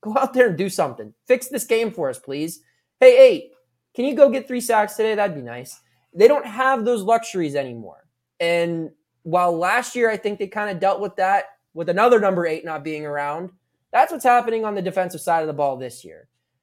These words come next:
You don't wanna lose all your superstars at one time. And the defense did.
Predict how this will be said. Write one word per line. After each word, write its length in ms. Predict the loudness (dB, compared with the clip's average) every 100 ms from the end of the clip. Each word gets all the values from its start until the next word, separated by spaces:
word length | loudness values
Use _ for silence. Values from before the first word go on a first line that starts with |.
| _ _ _
You 120 | 2
don't 200 | 4 4
wanna 160 | 2 0
lose 300 | -2 -2 2
all 140 | 2
your 100 | 0
superstars 640 | -6 -10 -12 -8 -6 -6 -8
at 80 | -12
one 220 | -14 -14
time. 320 | -18 -20 _ _ -10
And 100 | -6
the 60 |
defense 500 | -4 -4 -2 -2 -2
did. 280 | -6 -10 -10